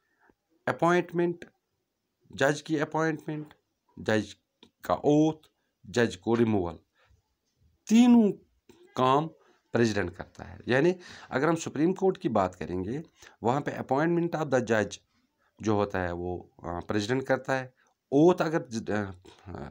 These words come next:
जज को लेना हो तो वो, अ, before प्रेसिडेंट लेता है। अगर रिमूव करना होगा जज को तो वो भी प्रेसिडेंट ही करता है। तो अगर हम हाई कोर्ट की बात करेंगे,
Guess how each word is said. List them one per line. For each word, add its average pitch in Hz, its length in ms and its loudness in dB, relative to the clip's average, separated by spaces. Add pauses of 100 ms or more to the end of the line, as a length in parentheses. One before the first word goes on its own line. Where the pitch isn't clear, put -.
जज 113 240 0
को 113 140 -2
लेना 104 260 0
हो 98 240 -4
तो 101 140 -6
वो, 90 300 -6 (420)
अ, 90 320 -4 (300)
before 113 580 2 (640)
प्रेसिडेंट 117 360 2
लेता 135 260 0
है। 127 260 -8 (340)
अगर 151 220 0
रिमूव 151 340 2
करना 156 340 -2
होगा 131 400 0
जज 113 260 -2
को 110 340 -8 (340)
तो 98 80 -4
वो 107 240 0
भी 113 160 -2
प्रेसिडेंट 92 480 -6
ही 175 260 -8 (280)
करता - 260 -16
है। 78 140 -16 (440)
तो 160 60 -2
अगर 208 180 2
हम 233 120 2
हाई 170 200 2
कोर्ट 196 260 2
की 104 140 -6
बात 82 260 -8
करेंगे, - 420 -16